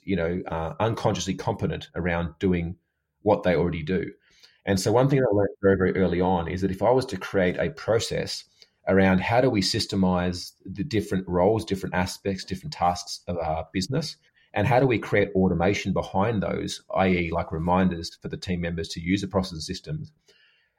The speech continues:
As I hire staff members, they could create the systems for me rather than me being bogged down. Like, a lot of people are like, "Oh, I can't hire a new staff member because I haven't put systems in the role." Well, no, hire them, teach them in the role. But before you teach them the role, teach them how to d-, document a system.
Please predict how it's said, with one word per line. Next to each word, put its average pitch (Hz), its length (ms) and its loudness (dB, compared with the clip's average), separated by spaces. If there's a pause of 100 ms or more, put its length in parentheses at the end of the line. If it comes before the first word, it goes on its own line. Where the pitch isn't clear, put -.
As 123 160 6
I 139 120 8
hire 120 400 4
staff 85 360 0
members, 80 460 -4 (360)
they 107 140 6
could - 140 -4
create 104 240 0
the 95 60 -6
systems 92 360 -4
for 104 260 0
me 85 240 -2
rather 101 280 4
than 95 100 4
me 92 160 6
being 90 300 0
bogged 82 300 -2
down. 85 260 -2
Like, 92 140 0
a 95 40 -2
lot 107 140 2
of 98 80 -2
people 95 200 -2
are 90 60 4
like, 87 100 -6
"Oh, 117 120 4
I 104 80 6
can't 95 260 -2
hire 90 160 0
a 87 60 -2
new 87 100 -4
staff 98 340 0
member 90 140 -2
because 87 220 -6
I 85 40 -2
haven't 95 220 0
put - 100 -8
systems 95 340 -6
in 85 60 -8
the 80 80 -8
role." 80 300 -6 (300)
Well, 107 120 -2
no, 117 160 2
hire 120 360 2
them, 90 280 -4 (460)
teach 143 240 4
them 131 100 2
in 95 120 2
the 85 60 0
role. 82 380 -2 (100)
But 113 120 0
before 131 240 2
you 135 100 2
teach - 220 -2
them 107 80 -6
the 95 100 0
role, 82 200 -2
teach - 220 -4
them 101 100 -4
how 101 80 0
to 101 80 0
d-, - 220 -8
document 95 420 -2
a 78 40 -12
system. - 420 -12